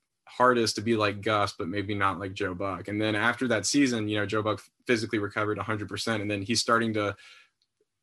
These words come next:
I think from twenty twelve all the way to now, he shows so much emotion, probably not as much as some of the others, but he still shows a lot more emotion than maybe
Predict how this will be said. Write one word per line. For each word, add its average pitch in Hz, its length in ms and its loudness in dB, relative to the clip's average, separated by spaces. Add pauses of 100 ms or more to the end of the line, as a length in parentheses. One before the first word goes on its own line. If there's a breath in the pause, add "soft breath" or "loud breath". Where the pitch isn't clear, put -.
(140)
I 117 100 0
think 127 180 0
from 110 120 -4
twenty 120 240 0
twelve 113 260 0
all 107 100 2
the 113 60 0
way 110 100 2
to 101 80 -2
now, 107 220 0
he 107 140 -4
shows 110 300 2
so 117 140 0
much 110 200 -2
emotion, 101 680 -4
probably 143 300 4
not 131 280 4
as 113 180 2
much 117 260 0
as 110 120 -2
some 113 140 0
of 104 100 -4
the 98 120 -4
others, 110 340 -2
but 104 120 -4
he 120 100 -4
still 117 240 -2
shows 110 200 -4
a 104 40 -6
lot 101 180 0
more 107 140 -4
emotion 101 340 -4
than 98 100 -6
maybe 98 360 -6